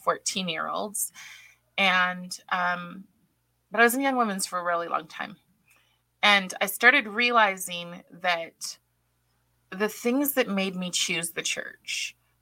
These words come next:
things like, for me, I actually was attracted to this straight and narrow path. I saw so much cafeteria religion, which is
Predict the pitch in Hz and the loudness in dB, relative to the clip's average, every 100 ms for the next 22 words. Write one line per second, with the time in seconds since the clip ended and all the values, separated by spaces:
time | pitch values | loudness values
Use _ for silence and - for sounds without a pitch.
0 | _ 208 185 180 180 - 170 165 - - | _ -2 0 0 -4 2 4 4 -2 -20
1 | _ _ _ _ _ _ _ - - _ | _ _ _ _ _ _ _ -20 -20 _
2 | _ - 208 226 220 175 214 202 202 214 | _ -2 0 0 2 6 6 8 4 4
3 | - 196 185 170 175 190 202 - 156 - | -4 -4 -4 2 2 2 -8 -6 -8 -10
4 | - 165 160 _ - 185 165 165 - - | -12 -12 -14 _ -8 -6 -6 -4 -2 -4
5 | - 170 160 165 151 147 - - - - | 0 0 0 -4 -2 -2 -6 -10 -10 -12
6 | - _ _ _ _ _ _ _ 190 190 | -20 _ _ _ _ _ _ _ 2 6
7 | 208 190 - 196 190 190 - - - 170 | 6 6 2 2 2 0 -4 -4 -4 -4
8 | 170 - 175 175 165 160 160 160 160 202 | -6 -8 -8 -4 -4 -2 -4 -6 -6 -2
9 | 208 233 247 269 202 170 170 - 180 170 | -2 -2 -10 -12 -4 -4 -4 -4 -4 -2
10 | 170 - | -4 -6